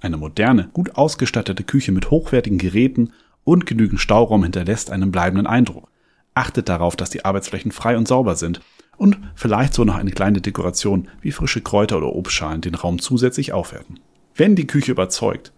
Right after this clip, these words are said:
ist das schon mal ein großer Pluspunkt. Weiter geht's mit dem Wohnzimmer, dem Raum, in dem man die meiste Zeit verbringt, sich entspannt und Gäste empfängt. Ein Wohnzimmer sollte daher einladend und geräumig wirken.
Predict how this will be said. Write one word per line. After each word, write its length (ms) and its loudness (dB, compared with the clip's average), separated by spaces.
ist 240 -8
das 160 -2
schon 140 2
mal 60 4
ein 160 0
großer 360 0
Pluspunkt. 580 -10
Weiter 480 0
geht's 260 0
mit 100 -4
dem 140 -4
Wohnzimmer, 480 -6
dem 140 -2
Raum, 260 4
in 80 -2
dem 120 2
man 120 4
die 80 2
meiste 340 2
Zeit 220 0
verbringt, 360 0
sich 200 -10
entspannt 540 -2
und 160 -10
Gäste 300 -4
empfängt. 480 -14
Ein 200 -2
Wohnzimmer 400 4
sollte 260 4
daher 360 0
einladend 500 4
und 180 -4
geräumig 480 2
wirken. 340 -8